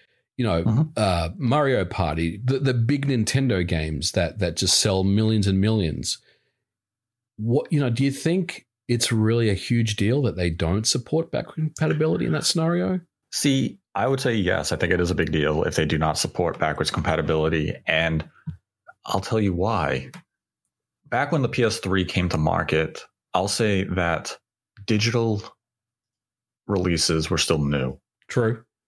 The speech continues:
Speaker 1: Yep.
Speaker 2: There's still some uncertainty. In these recent years, all three console manufacturers have made a big push towards digital sales. And if you're going to release a brand new product, like a new Switch four K,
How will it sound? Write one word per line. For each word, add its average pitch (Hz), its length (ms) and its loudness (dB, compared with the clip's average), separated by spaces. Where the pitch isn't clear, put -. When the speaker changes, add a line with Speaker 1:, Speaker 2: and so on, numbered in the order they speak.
Speaker 1:
Yep. 113 80 0
Speaker 2:
There's 98 120 0
still 101 140 2
some 92 180 0
uncertainty. 82 760 0
In 101 180 0
these 98 220 0
recent 92 340 0
years, 80 540 0
all 87 200 0
three 92 240 -2
console 80 360 0
manufacturers 76 760 0
have 73 140 0
made 78 200 0
a 78 340 -2
big 82 280 -2
push - 420 0
towards 85 420 -2
digital 76 600 0
sales. - 800 0
And 98 80 2
if 82 140 -2
you're 98 140 2
going 110 200 0
to 98 80 -2
release 85 340 2
a 78 100 0
brand 80 380 2
new 78 120 2
product, 73 600 -2
like 87 160 0
a 82 60 2
new 78 180 2
Switch - 360 0
four 82 300 -2
K, 71 500 -2